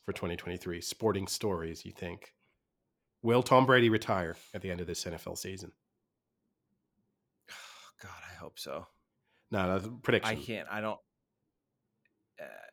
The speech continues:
Speaker 2: no, because I think at this point, if he comes, I, I just think I know the type of mindset Tom Brady has. And if he was going to retire and then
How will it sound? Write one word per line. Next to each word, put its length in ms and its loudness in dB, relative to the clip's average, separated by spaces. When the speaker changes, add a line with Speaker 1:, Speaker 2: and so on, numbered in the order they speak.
Speaker 2:
no, 480 6
because 340 0
I 140 4
think 200 -4
at 140 -4
this 160 2
point, 360 -4
if 180 -6
he 540 -6
comes, 380 2
I, 180 0
I 100 6
just 200 2
think 320 -4
I 140 2
know 220 6
the 100 0
type 280 2
of 100 -8
mindset 580 -2
Tom 220 -4
Brady 260 -4
has. 440 -4
And 200 -4
if 140 -6
he 460 -8
was 220 -6
going 260 -4
to 80 -6
retire 480 0
and 160 -6
then 140 -8